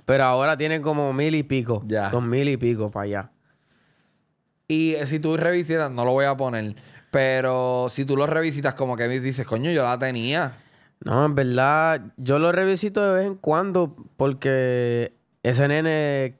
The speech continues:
Speaker 1: quería ser cantante. Si ese nene me viera a mí ahora, él estuviese feliz,
Speaker 2: Lo logró. We
Speaker 1: orgulloso.
Speaker 2: did it.
Speaker 1: Exacto.
Speaker 2: Ok, entonces eso es en Maryland.
Speaker 1: En Maryland.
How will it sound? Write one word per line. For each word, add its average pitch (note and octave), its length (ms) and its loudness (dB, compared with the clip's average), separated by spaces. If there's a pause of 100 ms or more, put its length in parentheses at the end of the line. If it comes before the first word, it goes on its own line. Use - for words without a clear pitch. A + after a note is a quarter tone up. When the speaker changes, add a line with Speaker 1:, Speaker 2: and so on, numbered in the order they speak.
(200)
Speaker 1:
quería A#2 300 0
ser D3+ 160 -6 (300)
cantante. A2 560 -4
Si G#2+ 280 -4 (320)
ese B2 200 0
nene D3+ 200 0
me D3+ 140 0
viera D3 200 0
a D3+ 40 -2
mí D#3 100 -2
ahora, D3+ 520 -2 (180)
él G#2 140 -8
estuviese G#2+ 760 -8 (640)
feliz, G1+ 360 -10
Speaker 2:
Lo A2+ 100 -2
logró. A2 160 0 (140)
We G2 80 0
Speaker 1:
orgulloso. G2+ 200 -2
Speaker 2:
did G#2+ 120 -4
it. F2+ 200 -10 (180)
Speaker 1:
Exacto. - 580 -10 (300)
Speaker 2:
Ok, C#3 160 0
entonces C3+ 560 -4
eso D#3+ 260 0
es F3+ 140 0
en C#3+ 120 -6
Maryland. A2 680 -2 (120)
Speaker 1:
En A2 100 -6
Maryland. F#2+ 420 -6